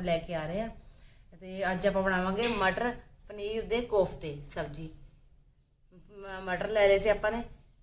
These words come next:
ਪਨੀਰ ਲੈ ਆਏ ਸੀ, ਪਿਆਜ਼, ਟਮਾਟਰ, ਲਸਣ, ਹਰੇ, ਅਦਰਕ, ਹਰੀ ਮਿਰਚਾਂ, ਥੋੜ੍ਹੇ ਜਿਹੇ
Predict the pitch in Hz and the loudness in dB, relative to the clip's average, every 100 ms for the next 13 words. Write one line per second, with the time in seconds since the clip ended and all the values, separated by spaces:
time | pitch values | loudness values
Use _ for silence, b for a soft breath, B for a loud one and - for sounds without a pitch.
0 | _ 190 185 180 190 196 208 202 220 220 | _ -18 -14 -6 6 10 10 8 4 -2
1 | - - - - 185 175 180 214 214 - | -10 -20 -20 -10 -2 4 4 4 -4 -12
2 | 180 175 175 175 208 208 - - - - | -12 0 2 6 6 6 -4 -18 -20 -20
3 | _ - - - 196 202 214 214 208 185 | _ -20 -20 -16 -4 2 4 4 2 0
4 | 180 - 190 170 208 226 233 180 175 190 | 2 0 -2 -2 -2 -2 -6 -4 -4 -4
5 | 175 208 208 214 - - - - - _ | -2 0 0 -2 -10 -20 -20 -20 -20 _
6 | _ _ _ _ _ - 208 196 202 226 | _ _ _ _ _ -10 2 4 6 4
7 | 226 | 2